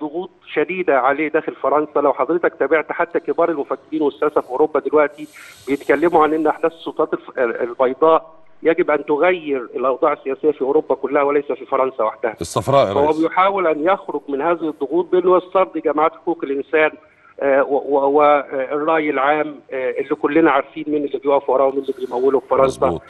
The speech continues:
Speaker 1: ب-، بمثل هذه الكلمات التي يقولها الآن في مصر.
Speaker 2: صحيح، صحيح. أم، عايز تقييم، يعني، أنا شرحت للسادة المشاهدين قدر الإمكان،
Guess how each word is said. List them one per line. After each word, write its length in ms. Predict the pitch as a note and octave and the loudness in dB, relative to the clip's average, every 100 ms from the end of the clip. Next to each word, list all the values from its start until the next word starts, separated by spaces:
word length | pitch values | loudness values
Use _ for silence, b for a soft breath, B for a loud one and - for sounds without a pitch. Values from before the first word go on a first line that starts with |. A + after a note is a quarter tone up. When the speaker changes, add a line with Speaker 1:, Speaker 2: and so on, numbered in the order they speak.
| B - | B -8
Speaker 1:
ب-، 100 | C#3 - | -8 0
بمثل 340 | D3 D#3 - C#3+ | 4 4 4 2
هذه 260 | D#3 C#3+ | 2 0
الكلمات 500 | C3+ - B2 C#3+ C#3+ | -8 -6 -2 -2 -2
التي 260 | B2+ B2+ C3+ | -4 -4 -2
يقولها 360 | B2 C#3 B2 | 0 0 2
الآن 200 | B2 A#2 | 0 -4
في 160 | A2+ A#2 | -4 -2
مصر. 220 | G2+ - - _ B B B B - | -2 -6 -20 _ B B B B -8
Speaker 2:
صحيح، 360 | - E2 G#2 - - | -4 0 -2 -4 -10
صحيح. 400 | - F2 G2 - - | -4 -2 -2 -4 -2
أم، 520 | A2+ G#2 G2 F#2 F2+ - _ - | 2 4 2 -2 -12 -16 _ -6
عايز 280 | A2+ F#3+ G#3 | 0 0 0
تقييم، 500 | E3 - F3+ G3 D3 | -4 -4 -4 -4 -2
يعني، 260 | B2 A#2 C3+ | -2 0 0
أنا 100 | D3 | 0
شرحت 360 | D#3 D#3+ - | 0 0 -2
للسادة 260 | A2+ - C3+ | -10 -4 -6
المشاهدين 360 | G#2 A2 B2 | -4 -4 -4
قدر 260 | B2 D#3 B2+ | -2 -2 -2
الإمكان، 580 | G#2 F2+ F#2 C3 B2+ | -8 -10 -8 -2 -2